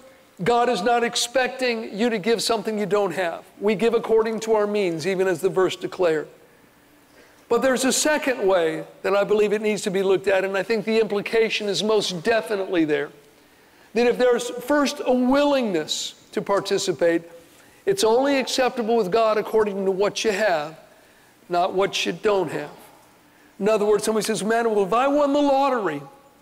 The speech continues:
Pastor, I'm telling you, I, I, I'd give half of it to the church." That's awesome, but it's not acceptable. Why? Because you didn't win the lottery. <laughs> "Well, if I got an inheritance,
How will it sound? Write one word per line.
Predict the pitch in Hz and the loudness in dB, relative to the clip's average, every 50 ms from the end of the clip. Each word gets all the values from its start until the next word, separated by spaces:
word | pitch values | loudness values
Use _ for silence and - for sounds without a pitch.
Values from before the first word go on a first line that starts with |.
| _ _ _ _ _ - _ _ _ _ - - - - - _ _ _ - - _ _ _ _ _ _ _ _ _ _ - - - - - _ - | _ _ _ _ _ -20 _ _ _ _ -20 -20 -20 -20 -20 _ _ _ -20 -20 _ _ _ _ _ _ _ _ _ _ -20 -20 -20 -20 -20 _ -2
Pastor, | 190 220 214 202 - - 220 226 | 0 2 2 0 0 0 0 0
I'm | 226 233 208 | 0 0 -2
telling | - 226 247 240 226 | 0 0 0 2 2
you, | 208 202 | 2 2
I, | 208 202 208 226 | 2 2 2 0
I, | - 202 214 240 240 240 220 214 | 0 0 0 0 0 0 0 0
I'd | 254 262 214 | 0 0 -2
give | 190 233 214 | -2 -2 -2
half | 165 156 185 240 247 226 - | -2 0 0 0 0 0 -2
of | 233 208 214 | -4 -4 -4
it | 233 190 | -4 -4
to | 208 202 | -4 -6
the | 208 | -6
church." | 170 - - 202 165 151 - - - - - - - - - - - - - - - - - - | -6 -2 -2 0 -2 -2 -6 -12 -18 -20 -20 -20 -20 -20 -20 -20 -20 -20 -20 -20 -20 -20 -20 -6
That's | - 175 180 175 - | -4 -2 -2 0 2
awesome, | 226 226 214 196 - - 170 151 151 147 | 2 2 2 0 -2 -4 -6 -6 -4 -2
but | 165 175 180 175 - - - - | -2 -2 -2 -4 -10 -18 -20 -12
it's | - - | -10 -6
not | 185 180 185 180 | -2 0 0 0
acceptable. | 160 143 - - 165 156 - 147 143 - - - - _ _ _ _ _ _ _ _ _ _ _ _ _ - - | 0 0 0 -2 -2 -2 -4 -10 -14 -14 -18 -20 -20 _ _ _ _ _ _ _ _ _ _ _ _ _ -20 -6
Why? | - 226 247 233 190 151 151 165 - - | -2 0 0 0 0 -2 -6 -10 -10 -10
Because | 160 - 180 156 131 147 | -4 -2 -2 -2 0 0
you | 160 151 | 2 2
didn't | 156 160 156 151 151 | 4 2 2 2 0
win | 151 147 151 | 0 0 0
the | 147 | 0
lottery. | 143 139 131 139 151 - - 151 - - - - - | 0 0 0 0 -4 -6 -10 -12 -16 -20 -20 -20 -20
<laughs> | 247 269 269 254 - - - - - - - - 247 - - - 285 - - - - - - - - - - - - - - - - - - - - - - - - - - - | -18 -14 -14 -12 -10 -10 -10 -10 -8 -8 -8 -8 -6 -6 -6 -6 -6 -6 -6 -6 -8 -8 -8 -8 -10 -10 -12 -12 -12 -12 -14 -14 -14 -16 -16 -18 -20 -20 -20 -20 -20 -20 -18 -4
"Well, | - 262 247 220 | 0 2 2 4
if | 190 | 4
I | 262 285 330 359 | 4 2 2 2
got | 302 359 349 359 370 | 2 2 2 2 2
an | 359 359 | 2 2
inheritance, | 381 370 349 294 302 339 349 359 349 330 294 208 196 190 175 175 - - - - | 2 2 2 2 2 2 2 2 2 0 0 0 0 -2 -2 -4 -6 -8 -8 -8